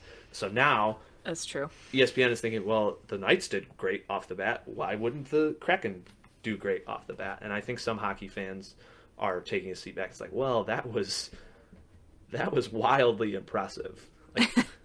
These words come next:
Speaker 2: <laughs>
Speaker 1: like, th-, not only
Speaker 2: Yeah.
Speaker 1: did they have great chemistry, but they had to get lucky. Like, William Karlsson's forty-five goal scorer shouldn't have happened. And if he wasn't a forty-five goal scorer, no way they make it to the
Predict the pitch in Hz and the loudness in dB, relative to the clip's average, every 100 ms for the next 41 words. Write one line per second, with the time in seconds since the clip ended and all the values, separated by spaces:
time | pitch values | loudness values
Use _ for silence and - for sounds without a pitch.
0 | - - - - - 113 - 117 123 131 | -20 -20 -20 -12 0 0 0 -6 2 6
1 | 143 147 151 135 120 117 120 107 113 110 | 8 8 6 6 6 6 6 4 4 0
2 | - 117 117 - 110 98 104 117 107 87 | 0 -2 -2 -4 -4 -2 0 -2 -2 -4
3 | 101 107 - - - - 98 92 - 110 | 0 0 0 -6 -18 -8 -6 -6 -6 0
4 | 123 117 113 117 117 - 113 110 - - | 2 2 0 2 2 0 -4 -8 -14 -16
5 | - - - 123 120 110 107 113 107 104 | -16 -10 0 2 2 -2 -2 0 2 0
6 | 101 104 110 - 113 117 117 - - - | -2 -2 -2 2 4 6 4 -2 -20 -20
7 | _ - - 143 127 117 - 101 90 - | _ -8 0 2 2 -2 -2 -2 -4 -10
8 | - - - - - - 120 117 123 120 | -18 -20 -20 -20 -6 0 0 2 4 4
9 | 135 127 123 123 123 120 113 120 - 120 | 4 2 2 2 4 2 4 2 4 4
10 | 120 - - - 113 113 98 98 90 95 | 6 4 -2 -2 2 4 4 2 0 -10
11 | 98 - - 95 - | -10 -10 -12 -10 -10